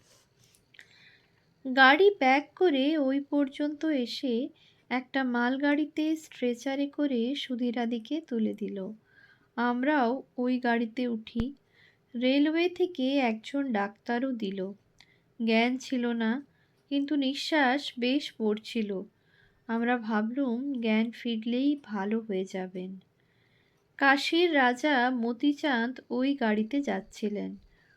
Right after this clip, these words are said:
উনি সেবাশ্রমেরও প্রেসিডেন্ট ছিলেন। তিনি বললেন, "আমি তো গাড়িতে যাচ্ছি, সেবাশ্রমে মহারাজদের খবর দেব, তারা এসে সব ব্যবস্থা করে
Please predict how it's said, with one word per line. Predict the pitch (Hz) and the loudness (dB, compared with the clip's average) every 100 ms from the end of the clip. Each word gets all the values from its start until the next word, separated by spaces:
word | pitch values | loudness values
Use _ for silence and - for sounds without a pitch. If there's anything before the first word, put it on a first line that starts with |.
| _ _ | _ _
উনি | 247 262 269 | -4 -2 -2
সেবাশ্রমেরও | 277 262 240 247 269 - 277 277 285 254 226 | -2 -2 2 0 -2 -8 -4 0 0 2 0
প্রেসিডেন্ট | 247 247 220 - 233 233 240 | 0 -2 -2 -2 -2 -2 -4
ছিলেন। | - 240 220 220 277 _ _ _ _ _ _ _ - | -6 -4 0 -2 -4 _ _ _ _ _ _ _ -6
তিনি | 269 285 | 0 0
বললেন, | 294 262 269 294 277 247 320 - _ _ _ _ _ _ _ _ | 0 0 2 2 2 0 -6 -12 _ _ _ _ _ _ _ _
"আমি | 247 254 311 | 0 2 2
তো | 330 311 | 2 4
গাড়িতে | 269 254 277 320 | 4 4 2 0
যাচ্ছি, | 277 240 226 - - 359 233 - _ _ - | 2 2 0 -4 2 2 2 -8 _ _ -14
সেবাশ্রমে | - 269 262 285 - 302 302 320 | 0 2 2 0 0 -2 0 0
মহারাজদের | 302 240 240 240 247 247 - 294 330 | 0 0 0 0 0 -2 -4 -4 -4
খবর | - 226 220 226 | -4 -2 0 -2
দেব, | 220 208 208 202 - - - - - - _ | -4 -6 -6 -12 -14 -20 -20 -20 -20 -20 _
তারা | 254 240 254 | 0 2 4
এসে | 247 240 - 285 240 254 | 2 -2 -2 0 0 -2
সব | - 247 247 233 | -2 0 0 0
ব্যবস্থা | 220 220 240 - - 262 | 0 2 -2 -8 -8 -8
করে | - 262 285 | -4 -2 0